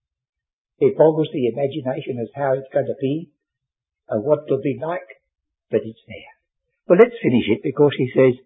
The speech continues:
"That he might present it to himself a glorious church, not having spot or wrinkle."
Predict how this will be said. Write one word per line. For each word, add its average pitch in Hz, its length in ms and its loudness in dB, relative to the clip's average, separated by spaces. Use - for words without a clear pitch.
"That - 100 -2
he 147 120 6
might 165 240 4
present 175 360 6
it 214 180 -2
to 208 120 2
himself 151 460 2
a 123 100 0
glorious 170 520 6
church, - 520 -2
not 123 180 2
having 123 300 -2
spot 233 280 4
or 175 280 6
wrinkle." 143 520 0